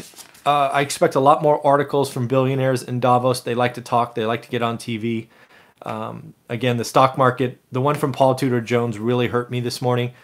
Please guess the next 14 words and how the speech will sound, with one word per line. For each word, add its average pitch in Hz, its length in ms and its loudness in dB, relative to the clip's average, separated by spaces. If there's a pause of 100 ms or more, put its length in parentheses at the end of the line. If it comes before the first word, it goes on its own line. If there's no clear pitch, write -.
(200)
talking 127 300 0
about 120 180 -4
the - 80 -16
stock 117 320 -4
market 120 380 -6
being 110 240 -4
crazy, 127 580 0 (240)
having 117 220 -8
a 107 100 -4
long 127 520 2
way 120 140 0
to 110 120 -6
run, 120 480 0 (440)
uh, 107 340 -8